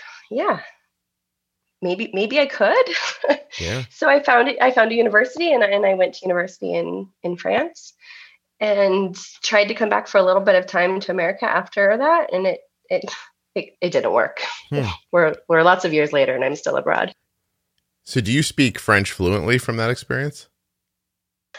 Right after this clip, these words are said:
Speaker 1: At one point, it was, it was good, um, but that was a long time ago. I graduated in two thousand four.
Speaker 2: Okay.
Speaker 1: Um, and yes, I speak enough to get by on a vacation whenever we could travel again.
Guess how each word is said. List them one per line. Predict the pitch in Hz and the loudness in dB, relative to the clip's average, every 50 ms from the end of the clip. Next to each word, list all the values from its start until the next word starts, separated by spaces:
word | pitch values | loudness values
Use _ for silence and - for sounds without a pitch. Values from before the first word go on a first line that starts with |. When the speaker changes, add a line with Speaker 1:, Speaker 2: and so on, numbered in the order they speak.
| - _ - | -16 _ 0
Speaker 1:
At | 247 247 220 | 2 2 4
one | 247 302 339 330 | 4 4 4 2
point, | - - 226 220 233 294 - - - - - - - | 2 0 2 2 2 0 -4 -8 -14 -20 -20 -4 -4
it | 226 208 196 | -4 -2 0
was, | 208 208 208 202 - - - - | -2 -2 -2 -6 -14 -18 -6 -4
it | 214 202 | -4 -4
was | 196 196 190 | -4 -6 -4
good, | - 185 165 170 185 220 247 294 233 - - | -2 0 2 4 2 2 2 0 -2 0 2
um, | 196 196 185 185 180 180 | 2 4 4 4 2 2
but | 180 185 180 - | 0 -2 0 2
that | 175 190 214 - | 2 2 2 2
was | - 294 302 - | 0 -4 -4 -4
a | 247 | -6
long | 247 240 226 214 208 214 | -4 0 0 2 2 0
time | 214 - 220 233 220 | -2 -2 -4 -4 -2
ago. | - - | -2 0
I | 175 180 | 0 0
graduated | 175 - 180 196 196 196 185 190 185 170 | 0 0 -2 -2 -2 -2 -4 -2 -2 -2
in | 160 165 | -4 -4
two | 165 - 170 | -4 -2 -2
thousand | 156 147 165 143 143 - | 0 0 -2 -4 -8 -10
four. | - 151 147 156 175 214 269 294 294 - - - - | -10 -6 -4 -2 0 0 -2 -2 -6 -10 -16 -14 -14
Speaker 2:
Okay. | 85 - - 69 - - | -12 -12 -12 -14 -4 0
Speaker 1:
Um, | 214 196 156 160 156 - - 196 196 - - _ _ _ _ | 2 2 2 0 -2 -4 -6 -10 -12 -16 -20 _ _ _ _
and | 208 190 185 190 185 185 185 180 175 - - - - - _ _ _ _ | 4 4 4 4 2 0 0 -2 -4 -10 -16 -20 -20 -20 _ _ _ _
yes, | 196 202 214 208 208 208 | 2 4 4 4 4 2
I | 202 190 185 | 0 -2 -2
speak | - - - 202 - | -4 -8 -10 -6 -4
enough | 185 180 175 - - - - - _ | -2 -2 -2 -4 -6 -10 -18 -18 _
to | - 196 | -10 -4
get | 180 180 - - | -4 -4 0 2
by | 180 185 180 170 | 2 2 4 2
on | 175 175 175 | 0 -2 -4
a | 175 | -6
vacation | 185 180 - - 175 170 - - 180 214 226 220 - _ | -8 -10 -8 -8 -6 -6 -4 -4 -4 -6 -6 -8 -8 _
whenever | 180 160 151 156 160 156 151 | -4 -2 -2 -2 -2 -4 -4
we | 151 156 151 | -4 -6 -10
could | 151 - 147 147 175 - _ _ _ _ | -10 -10 -10 -10 -10 -12 _ _ _ _
travel | - - 180 165 190 170 | -10 -8 -6 -6 -4 -6
again. | 170 170 196 226 277 | -4 -2 -2 -2 -2